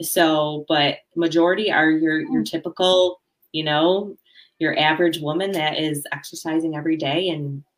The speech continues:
Speaker 1: you know, trying to be healthy.
Speaker 2: Yeah. Yeah. Wow. That's so
Speaker 1: Yeah.
Speaker 2: interesting. Really is. I feel like P C O S has gotten such, has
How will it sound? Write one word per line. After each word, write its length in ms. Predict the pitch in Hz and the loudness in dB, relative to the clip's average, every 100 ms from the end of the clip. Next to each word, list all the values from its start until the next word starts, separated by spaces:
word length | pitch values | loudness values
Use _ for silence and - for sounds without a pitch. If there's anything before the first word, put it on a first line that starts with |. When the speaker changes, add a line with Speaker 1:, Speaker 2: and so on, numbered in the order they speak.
| _ | _
Speaker 1:
you 120 | 151 | -10
know, 120 | 143 | -8
trying 280 | 147 - 147 | -8 -8 -10
to 80 | 156 | -6
be 180 | 160 156 | -8 -6
healthy. 380 | 139 - - - _ _ _ _ _ _ - | -10 -12 -14 -16 _ _ _ _ _ _ -4
Speaker 2:
Yeah. 320 | 226 214 214 - _ _ _ - | 0 0 -2 -8 _ _ _ -14
Yeah. 240 | 208 208 202 _ _ _ _ _ | -10 -10 -14 _ _ _ _ _
Wow. 400 | 220 214 208 202 - - | -2 -2 -2 -6 -12 -8
That's 200 | 226 - | -8 6
so 220 | 254 285 | 8 8
Speaker 1:
Yeah. 160 | - 220 | 6 4
Speaker 2:
interesting. 840 | 240 226 202 - 185 170 170 202 _ | 4 -2 -8 -4 -4 -4 -6 -10 _
Really 400 | 226 254 285 220 | -4 4 6 6
is. 300 | 202 175 170 - - - - | 4 2 -2 -8 -18 -14 -6
I 80 | 233 | -2
feel 220 | 233 277 | 6 8
like 220 | 277 269 269 | 10 8 4
P 140 | 240 | -4
C 180 | 220 233 | -2 0
O 240 | 220 208 - 220 202 - | 2 2 -2 -4 -4 -2
S 260 | 220 214 | -2 -4
has 220 | - 208 - | -8 -8 -4
gotten 360 | 185 185 202 - | -4 -4 -8 -12
such, 600 | - 214 214 - - - | -10 -6 -6 -8 -18 -12
has 200 | - 247 | -4 -2